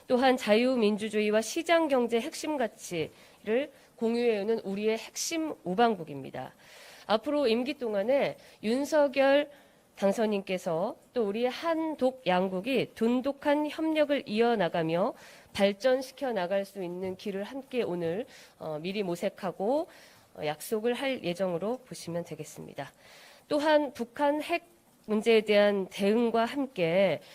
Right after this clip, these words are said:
어, 전 세계의 주요 관심사인 기후변화, 또 신재생 에너지 문제, 그리고 모든 분들이 관심을 가지고 계시는 과학기술 등의 미래 산업에 대한, 어, 논의와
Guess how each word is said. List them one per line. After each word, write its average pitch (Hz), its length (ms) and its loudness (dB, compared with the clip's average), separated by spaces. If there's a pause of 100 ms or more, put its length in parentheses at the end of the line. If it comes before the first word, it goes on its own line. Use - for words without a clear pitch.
(280)
어, 175 180 0
전 233 320 4
세계의 285 480 0
주요 254 360 0
관심사인 190 720 0
기후변화, 175 800 -2 (380)
또 208 140 2
신재생 311 720 0
에너지 196 360 2
문제, 160 540 -2 (400)
그리고 226 240 -4
모든 240 400 0
분들이 269 440 -2
관심을 226 420 0
가지고 202 260 2
계시는 214 420 0
과학기술 220 680 -4
등의 185 220 0
미래 277 340 0
산업에 269 420 -2
대한, 202 400 0 (380)
어, 151 160 -4
논의와 165 480 0